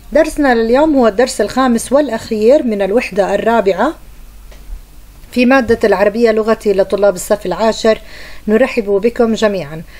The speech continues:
أعزائنا، بالنسبة للشروحات القواعد خاصة، كل الشروحات رح تكون في، آه، عند شرح وحل أسئلة كتاب الطالب. يعني هون بس مجرد تمارين بسيطة،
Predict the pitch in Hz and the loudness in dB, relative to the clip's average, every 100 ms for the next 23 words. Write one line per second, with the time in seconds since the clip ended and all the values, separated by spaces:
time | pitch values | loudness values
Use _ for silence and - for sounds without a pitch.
0 | - - - 214 226 302 302 233 247 294 | -20 -12 -4 -2 0 0 0 0 0 0
1 | 240 254 269 214 202 202 254 247 - 226 | 2 0 0 2 2 2 2 2 2 0
2 | 190 190 196 190 190 190 185 180 220 247 | 0 0 -4 0 0 0 0 -2 0 0
3 | 247 208 - 208 214 208 269 302 - - | 2 0 0 -2 0 -2 -2 -2 -8 -20
4 | - - 302 277 - 233 233 240 233 220 | -20 -2 2 2 2 0 2 0 -2 -4
5 | - 254 254 240 - 240 240 240 208 202 | -2 0 2 0 -2 -2 2 2 4 2
6 | 196 214 247 196 185 185 - 247 220 208 | 2 2 0 2 0 0 0 0 0 -2
7 | - 226 214 - 214 208 - 220 220 220 | 0 -2 -2 0 0 0 -2 -2 0 0
8 | 202 214 - 190 170 160 - - - - | 0 -4 0 0 0 -4 -10 -20 -20 -8
9 | 202 208 220 277 240 269 247 226 233 214 | -2 0 2 2 0 -2 -2 0 2 2
10 | 196 226 220 208 220 294 285 220 - 220 | 0 0 0 0 0 0 -2 -2 0 2
11 | 294 359 | 2 0